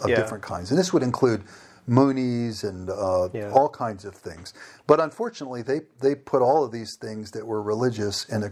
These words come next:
Speaker 1: if you weren't secular, then you were probably a cult to them.
Speaker 2: Yeah.
Speaker 1: I think of something a cult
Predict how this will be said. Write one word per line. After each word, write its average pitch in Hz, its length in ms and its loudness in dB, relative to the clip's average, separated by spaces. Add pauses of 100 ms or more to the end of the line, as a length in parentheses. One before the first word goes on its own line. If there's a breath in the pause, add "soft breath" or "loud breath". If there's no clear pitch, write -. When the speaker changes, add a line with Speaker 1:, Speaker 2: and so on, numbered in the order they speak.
(120)
Speaker 1:
if - 160 -4
you 120 80 -2
weren't 170 240 0 (260)
secular, - 640 0 (320)
then 107 160 -10
you 101 140 -8
were 90 80 -10
probably 85 480 -14 (280)
a 104 100 -12
cult - 340 -12 (540 loud breath)
to 110 120 -2
them. 95 240 -6 (260 loud breath)
Speaker 2:
Yeah. 160 460 2
Speaker 1:
I 180 140 4
think 220 200 -10
of 185 120 -8
something 175 320 -8
a 143 60 -2
cult 139 560 -2